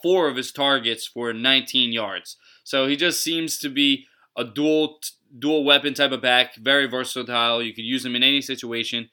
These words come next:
and I really do like his skill set. He's speedy, he's shifty, he can really move, make you miss, and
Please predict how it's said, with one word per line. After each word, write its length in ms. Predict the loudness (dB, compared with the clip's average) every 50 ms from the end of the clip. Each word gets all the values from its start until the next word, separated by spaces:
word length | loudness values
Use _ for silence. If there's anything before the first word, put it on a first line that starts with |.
| _ _ _ _ _ -4
and 100 | 0 2
I 60 | 2 2
really 280 | 4 4 4 4 4
do 140 | 2 0 0
like 180 | 0 0 0 -2
his 120 | -4 -8
skill 220 | -4 -4 -4 -2
set. 340 | -2 -4 -6 -6 -6 -8 -12 _
He's 220 | -12 -12 -10 -10
speedy, 540 | -8 -10 -10 -8 -6 -4 -2 -2 -2 -2 -4
he's 200 | -6 -8 -8 -6
shifty, 600 | -2 0 0 0 0 0 0 -2 -2 -2 -2 -6 -14 -20 -14 _
he 140 | -8 -6 -4
can 160 | -4 -4 -2
really 240 | 0 0 0 0 0
move, 380 | -2 -2 -2 -2 -2 -4 -2
make 260 | 2 2 2 2 2
you 60 | -2 -2
miss, 420 | 0 2 2 2 0 -2 -6 -8 _ _ _ _ _
and 320 | 0 4 4 6 4 4